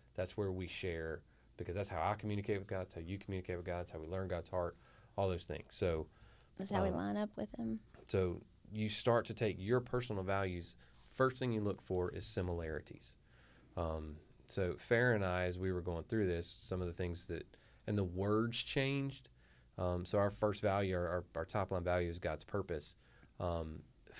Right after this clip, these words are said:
Speaker 1: Farah and I both talked through, we wanted to do what God had built us to do, that we were, wanted to pursue God's heart, that we wanted to, to know God and, and know of God and have our kids know of God and all. And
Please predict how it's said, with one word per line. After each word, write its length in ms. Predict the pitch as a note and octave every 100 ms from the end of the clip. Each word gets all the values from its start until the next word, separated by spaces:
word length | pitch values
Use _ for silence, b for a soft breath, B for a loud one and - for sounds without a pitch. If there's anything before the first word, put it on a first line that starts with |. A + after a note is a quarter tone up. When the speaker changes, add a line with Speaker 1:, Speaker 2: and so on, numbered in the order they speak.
| -
Speaker 1:
Farah 220 | A2+ B2
and 80 | G#2+
I 80 | F#2+
both 340 | F#2 G2 F#2+
talked 360 | - A2+ A#2 -
through, 560 | - F#2+ F2+ F2 E2+ E2+ b b b b b - _ _ - - -
we 220 | G#2 A2+
wanted 340 | A#2 A#2 A#2
to 80 | A#2
do 520 | G#2+ G2+ G2+ G2+ G2+ G2+
what 320 | G2 - F#2
God 360 | G2 F#2+ G2+ G2+
had 240 | F#2+ E2+
built 300 | F#2 G2 G2+
us 180 | E2 -
to 140 | -
do, 280 | D#2 G#2 F2+ D2+
that 160 | E2
we 140 | F#2+ F#2+
were, 160 | F#2
wanted 300 | F#2 F#2+ F#2+
to 80 | -
pursue 600 | - D#2+ - - A#2 A2
God's 320 | F#2 E2+ E2+
heart, 360 | - C3 A2+ -
that 140 | - -
we 80 |
wanted 320 | F#2+ G2+ G2 -
to, 200 | F2+ F2+ B B B -
to 120 | G#2
know 340 | F#2+ G2 G#2+
God 520 | G2+ G2+ G#2 F2+ E2 -
and, 380 | F2+ F2+ F2+ -
and 340 | F#2 F2+ F2 F#2
know 320 | G2+ G2+ G2
of 260 | G2+ A2 G2+
God 380 | G2+ F#2 F#2 F2+
and 100 | F2+
have 160 | G2
our 60 | E2+
kids 360 | - A#2+ A#2 G#2+
know 140 | F#2+
of 120 | F2
God 280 | F#2 F2+ F#2
and 100 | F2
all. 200 | F#2 F#2 -
And 140 | F2